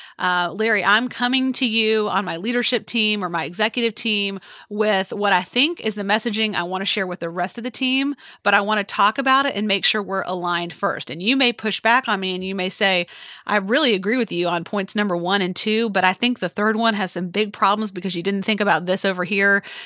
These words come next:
and how the sales team was gonna respond to it." Oh my gosh, thank you, Larry, so much. I so appreciate you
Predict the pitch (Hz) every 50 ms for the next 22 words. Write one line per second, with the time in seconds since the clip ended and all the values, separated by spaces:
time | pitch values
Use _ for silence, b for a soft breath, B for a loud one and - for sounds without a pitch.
0 | B B 175 160 196 196 185 175 - - 196 185 180 175 175 - - 151 151 151
1 | 147 - - 143 143 139 - - - - - - 143 143 - - - - - -
2 | b b b b b b b 214 254 254 214 190 180 180 226 220 196 175 - -
3 | 214 220 240 220 - 175 185 190 170 175 170 175 - - - 247 240 240 240 233
4 | 233 214 170 - 180 175 170 - - 226 226 214 208 - - 277 285 269 - -
5 | 208 180 175 180 - 185 202 208 202 196 190 180